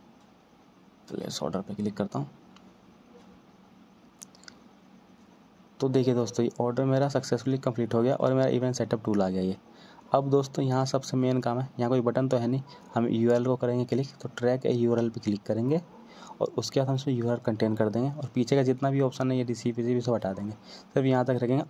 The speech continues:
order receive तक। या तो thank you लिखा आएगा यहाँ पे,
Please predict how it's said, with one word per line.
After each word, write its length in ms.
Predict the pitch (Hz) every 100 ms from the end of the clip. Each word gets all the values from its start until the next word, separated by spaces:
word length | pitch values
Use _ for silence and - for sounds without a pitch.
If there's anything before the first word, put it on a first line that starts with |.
| -
order 320 | 113 113 131
receive 320 | 117 107 104 95
तक। 120 | 98 - - - -
या 120 | 117
तो 100 | 120
thank 320 | 120 110 107 104
you 100 | 117 -
लिखा 200 | 117 113
आएगा 280 | 123 135 151 - - - 113
यहाँ 120 | 117
पे, 120 | -